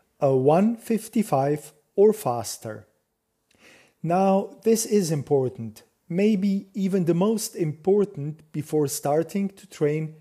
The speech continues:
for your goal, goal marathon race. And why? Aerobic threshold is the answer. You want to be comfortable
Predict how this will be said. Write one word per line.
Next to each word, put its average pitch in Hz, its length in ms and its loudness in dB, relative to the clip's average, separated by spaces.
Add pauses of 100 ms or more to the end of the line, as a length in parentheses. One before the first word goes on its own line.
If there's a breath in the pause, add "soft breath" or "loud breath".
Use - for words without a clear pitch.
(120)
for 208 280 -2
your 196 220 2
goal, 170 460 2 (380)
goal 175 460 4
marathon 147 680 -2
race. 127 540 -4 (680)
And 123 220 -6
why? 123 520 -2 (1500)
Aerobic 180 640 4
threshold 143 760 0
is 123 260 -4
the 165 180 0
answer. 117 600 -6 (880 soft breath)
You 147 160 -2
want 220 480 2
to 175 100 -2
be 139 360 -2
comfortable 143 840 -2